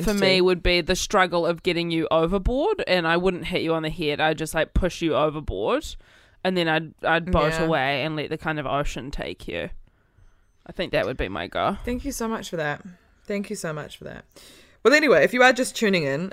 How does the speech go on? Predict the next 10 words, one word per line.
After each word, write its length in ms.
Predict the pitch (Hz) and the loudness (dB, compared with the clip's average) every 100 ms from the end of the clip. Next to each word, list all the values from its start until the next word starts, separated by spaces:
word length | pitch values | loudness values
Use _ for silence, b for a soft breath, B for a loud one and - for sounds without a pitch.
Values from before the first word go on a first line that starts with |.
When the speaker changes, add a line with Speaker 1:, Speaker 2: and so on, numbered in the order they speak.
| - | 0
Speaker 1:
um, 480 | 170 170 165 160 - - | 2 2 0 -2 -4 -6
Speaker 2:
<laughs> 140 | - | -4
Speaker 1:
apologies. 800 | 180 - 190 143 143 147 226 - - - | -2 2 2 2 2 -2 -4 -8 -10 0
And, 400 | 170 180 196 196 - | 2 2 2 0 0
um, 560 | 202 202 208 208 196 - 196 | 2 2 0 -2 -6 -8 0
basically 400 | 233 269 233 220 | 2 2 0 0
on 80 | 202 | 0
this 100 | 202 | 0
podcast, 340 | 220 - 196 | -2 -2 -2
we, 160 | 196 | -2